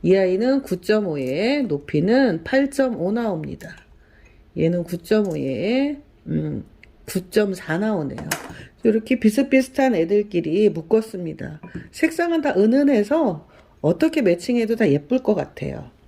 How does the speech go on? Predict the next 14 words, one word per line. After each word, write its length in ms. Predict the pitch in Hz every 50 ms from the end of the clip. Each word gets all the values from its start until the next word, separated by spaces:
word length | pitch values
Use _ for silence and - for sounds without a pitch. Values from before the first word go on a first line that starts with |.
| _ _ _ _ - - - - - _ _ _ _ _ - - - - _ _ _ - _ - - - - - - - - - - - - - - - - - - - -
만 200 | - - 135 135
이천 320 | 135 131 - - 175 147
원짜리. 380 | 139 143 143 - - - - - - - - - - - - - - - -
자, 60 | - -
일 240 | 151 185 208 226
번 240 | 226 240 247 247 226
만 240 | 175 135 120 147 175
이천 300 | 214 240 233 - 302 294
원짜리 380 | 285 277 254 - 233 220 220 214
다섯 320 | 156 143 147 - 202 196
개 120 | - 202
묶어서 680 | 190 156 139 - - 131 143 156 - 277 294 247 - - - _ - -
육만 380 | 175 180 196 220 233 247 247 220
원입니다. 960 | 202 175 165 156 151 151 139 131 - 139 143 160 190 226 269 311 339 339